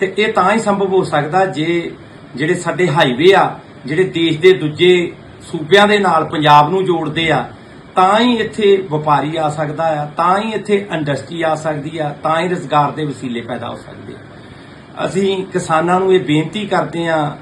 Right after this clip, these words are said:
ਰਿਕੁਐਸਟ ਕਰਦੇ ਆ ਕਿ ਤੁਸੀਂ ਜੇ ਕੋਈ ਸੈਂਟਰ ਨਾਲ ਸੰਬੰਧਿਤ ਤੁਹਾਡੀਆਂ ਮੰਗਾਂ ਨੇ ਤੇ ਆਪਾਂ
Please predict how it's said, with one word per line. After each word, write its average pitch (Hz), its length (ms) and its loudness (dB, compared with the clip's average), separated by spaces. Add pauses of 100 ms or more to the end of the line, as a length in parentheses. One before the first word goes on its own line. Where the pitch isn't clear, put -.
(380)
ਰਿਕੁਐਸਟ 156 460 0
ਕਰਦੇ 165 400 -2
ਆ 151 240 0 (540)
ਕਿ 196 120 4
ਤੁਸੀਂ 196 640 -2 (360)
ਜੇ 170 160 0
ਕੋਈ 196 500 2 (220)
ਸੈਂਟਰ 202 540 -2
ਨਾਲ 208 320 2
ਸੰਬੰਧਿਤ 220 480 0
ਤੁਹਾਡੀਆਂ 185 500 0
ਮੰਗਾਂ 170 360 2
ਨੇ 175 180 0 (400)
ਤੇ - 180 -10
ਆਪਾਂ 185 560 2